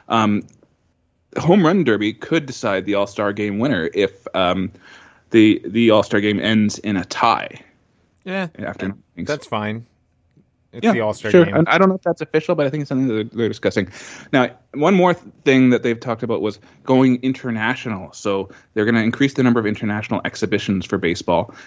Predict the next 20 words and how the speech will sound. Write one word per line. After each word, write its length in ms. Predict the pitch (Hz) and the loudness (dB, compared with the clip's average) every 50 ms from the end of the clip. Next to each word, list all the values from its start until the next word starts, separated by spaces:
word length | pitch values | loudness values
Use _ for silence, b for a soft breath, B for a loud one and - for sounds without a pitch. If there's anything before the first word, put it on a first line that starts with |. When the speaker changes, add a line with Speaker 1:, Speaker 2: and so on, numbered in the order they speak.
| B B | B B
Speaker 1:
And 280 | - 104 98 95 101 - | 0 2 2 2 2 0
so 220 | - - 107 101 | 2 2 2 4
here's 220 | 95 131 139 135 | 4 4 2 4
some 120 | - 135 123 | 4 4 4
of 60 | 113 | 4
the, 240 | 110 107 104 101 - | 2 2 2 2 0
uh, 160 | 98 95 85 - - | 0 -2 -2 -4 -6
areas 560 | 64 67 95 110 110 110 98 98 98 98 - 69 | -6 -4 0 2 2 4 2 2 0 -2 -6 -12
and 280 | - - 87 104 104 | -12 -10 -10 -10 -8
cities 320 | - - 107 101 95 92 - | -4 -4 -2 -2 -2 -4 -6
that 120 | 90 - | -8 -6
they've 180 | - 90 90 - - | -8 -8 -10 -10 -14
listed. 420 | - - 107 107 - - - 80 - | -10 -8 -6 -6 -6 -4 -4 -2 -2
Uh, 80 | 90 | 0
Mexico, 560 | 90 110 120 127 - - 139 - 143 131 127 - - | 2 2 2 2 0 -4 0 2 4 4 4 4 4
Asia, 320 | 127 127 120 127 120 113 | 4 4 4 2 0 -2
Puerto 420 | 113 - _ - - 127 120 120 | -2 -6 _ -10 -6 -4 -2 0
Rico, 460 | 113 113 113 - 110 107 107 107 - B B B B B | 0 -2 0 2 2 2 2 0 -4 B B B B B
London, 500 | - 117 113 110 104 110 107 104 101 104 _ _ _ _ _ | 0 2 2 2 2 0 -2 -2 -4 -6 _ _ _ _ _
Paris, 480 | - - 117 107 104 104 107 - - | -6 -2 0 2 2 0 -2 -6 -12